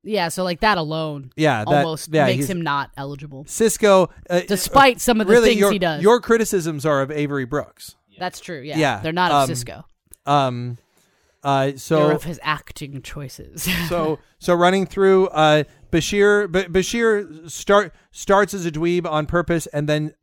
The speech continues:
Speaker 2: starting low as a dweeb just goes on an upward scale of awesome through the show.
Speaker 1: He is full on
Speaker 2: So
Speaker 1: fantastic.
Speaker 2: the first
Speaker 1: He
Speaker 2: time
Speaker 1: is
Speaker 2: you meet
Speaker 1: not
Speaker 2: him,
Speaker 1: the
Speaker 2: he,
Speaker 1: dweeb.
Speaker 2: when you first meet
Speaker 1: No.
Speaker 2: him, he kind of is, though. He's
Speaker 1: No.
Speaker 2: like, he's, he's played that way
Speaker 1: But
Speaker 2: on
Speaker 1: he's cute,
Speaker 2: purpose.
Speaker 1: but he's cute.
Speaker 2: That's the thing. He is cute.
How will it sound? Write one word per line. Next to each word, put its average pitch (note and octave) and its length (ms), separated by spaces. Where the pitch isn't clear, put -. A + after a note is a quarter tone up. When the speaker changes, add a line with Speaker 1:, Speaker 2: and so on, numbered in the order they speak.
Speaker 2:
starting F3+ 480
low D3+ 200
as C#3+ 120
a C#3+ 60
dweeb C#3+ 340
just - 280
goes D#3 280
on C#3+ 160
an C3+ 140
upward C#3 360
scale C3+ 280
of B2+ 80
awesome B2+ 460
through B2 180
the A2 100
show. B2 360
Speaker 1:
He D#3+ 100
is D#3 120
full C#3+ 200
on C3+ 80
Speaker 2:
So D3 140
Speaker 1:
fantastic. C#3 400
Speaker 2:
the C#3+ 40
first A3 220
Speaker 1:
He G3+ 40
Speaker 2:
time A#3+ 180
Speaker 1:
is A3+ 40
Speaker 2:
you G#3+ 60
meet G#3 180
Speaker 1:
not - 20
Speaker 2:
him, A#3+ 220
Speaker 1:
the C3+ 160
Speaker 2:
he, B2+ 220
Speaker 1:
dweeb. - 120
Speaker 2:
when F#3 180
you F3 60
first C4 280
meet F#3 180
Speaker 1:
No. D#3 60
Speaker 2:
him, D#3 100
he F3 120
kind E3 260
of D3+ 80
is, E3+ 140
though. D3+ 100
He's D#3 140
Speaker 1:
No. F3+ 60
Speaker 2:
like, F3+ 40
he's, E3 140
he's - 400
played E3 400
that C3+ 180
way B2+ 160
Speaker 1:
But F3 80
Speaker 2:
on E3+ 80
Speaker 1:
he's B2+ 80
cute, - 140
Speaker 2:
purpose. - 220
Speaker 1:
but D#3+ 100
he's D3 160
cute. - 140
Speaker 2:
That's D#3 260
the D#3 100
thing. B2+ 260
He C3 100
is A#2 120
cute. - 220